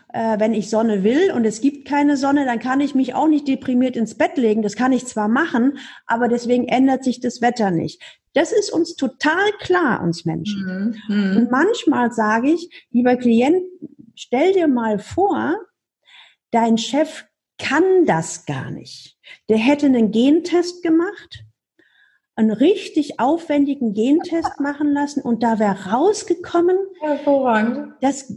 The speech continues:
Speaker 1: das Gen Wertschätzung ist nicht vorhanden.
Speaker 2: Mhm.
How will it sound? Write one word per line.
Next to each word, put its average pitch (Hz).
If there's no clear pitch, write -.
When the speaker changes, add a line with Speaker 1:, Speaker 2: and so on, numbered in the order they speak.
Speaker 1:
das 240
Gen 302
Wertschätzung 320
ist -
nicht 339
vorhanden. 285
Speaker 2:
Mhm. 180